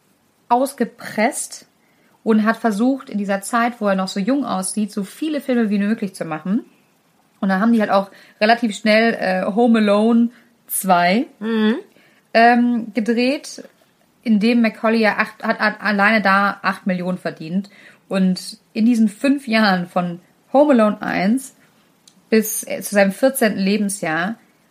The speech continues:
Speaker 1: hat der ganze fünfzig Millionen
Speaker 2: <laughs>
Speaker 1: verdient.
Speaker 2: Das ist so viel
Speaker 1: Fünfzig Millionen.
Speaker 2: Geld für so einen kleinen Fratz.
Speaker 1: Ja.
Speaker 2: Wahnsinn. Aber klar, wenn man sich mal überlegt, ich meine, diese Filme,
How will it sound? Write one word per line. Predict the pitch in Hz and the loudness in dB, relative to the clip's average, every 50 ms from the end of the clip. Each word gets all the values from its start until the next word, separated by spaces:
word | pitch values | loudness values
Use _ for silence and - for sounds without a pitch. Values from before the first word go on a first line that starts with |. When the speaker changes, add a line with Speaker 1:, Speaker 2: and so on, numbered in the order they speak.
| _ _ | _ _
Speaker 1:
hat | - 202 196 - 214 | -6 -6 -6 -2 0
der | 196 196 196 | 0 0 0
ganze | 190 185 185 190 190 190 - 202 190 185 185 - _ | 0 -2 -2 -2 -2 -4 -4 -4 -4 -4 -4 -8 _
fünfzig | - - - 233 233 240 233 - _ - - - 220 214 214 - - _ - | -20 -8 -2 0 0 0 -2 -6 _ -16 -10 -8 -8 -8 -8 -10 -18 _ -8
Millionen | 202 196 190 185 226 262 - - | -6 -4 0 2 2 2 2 2
Speaker 2:
<laughs> | - 349 349 - | 0 0 0 2
Speaker 1:
verdient. | - 381 381 - - 302 - - 196 269 - - - - 226 - _ - - 233 - - _ _ _ _ _ _ _ _ - - - - - - - - - | -2 -2 -2 0 -2 -2 -2 -2 -4 -6 -6 -6 -10 -12 -12 -12 _ -8 -8 -8 -8 -8 _ _ _ _ _ _ _ _ -20 -20 -20 -20 -16 -16 -14 -10 -4
Speaker 2:
Das | 247 254 - | 0 0 2
ist | 339 302 294 285 277 | 2 0 -2 -4 -2
so | 294 277 | 2 4
viel | 285 311 349 370 | 4 6 4 4
Speaker 1:
Fünfzig | 392 392 381 403 | 0 -4 -2 0
Millionen. | 403 440 453 453 453 370 | 2 4 4 4 4 4
Speaker 2:
Geld | 262 240 247 254 240 220 196 196 - - _ - - - _ _ | 4 6 6 6 4 4 2 2 -4 -14 _ -20 -20 -20 _ _
für | - - 254 | -4 -4 -2
so | 214 254 269 | 0 0 -2
einen | 294 294 | -2 -2
kleinen | - - 277 277 277 269 | -2 -2 0 0 -2 -2
Fratz. | - - - 262 240 254 - - - _ _ _ - | -6 -4 -4 -4 -4 -4 -10 -18 -18 _ _ _ -10
Speaker 1:
Ja. | 240 226 220 214 - - - _ _ _ _ _ - | -4 -2 -2 -2 -2 -4 -10 _ _ _ _ _ -6
Speaker 2:
Wahnsinn. | 214 214 214 233 226 185 185 180 175 175 185 - _ _ _ _ _ _ - - - 202 | -4 -2 0 0 -2 -2 -2 -4 -4 -6 -8 -12 _ _ _ _ _ _ -20 -20 -16 -2
Aber | - 240 240 240 - | -2 0 0 0 -2
klar, | 247 294 320 294 247 | -2 0 0 2 2
wenn | 226 226 | 2 2
man | 233 233 | 2 0
sich | 233 240 | 0 -2
mal | 262 262 240 | -2 -2 0
überlegt, | 226 240 240 254 277 269 - | 2 2 2 2 0 -2 -4
ich | - 220 | -8 -4
meine, | 226 247 254 254 | -2 0 0 0
diese | 254 226 226 214 | 0 0 -2 -2
Filme, | - - 285 285 262 254 262 285 | -2 -2 -2 0 0 0 0 -2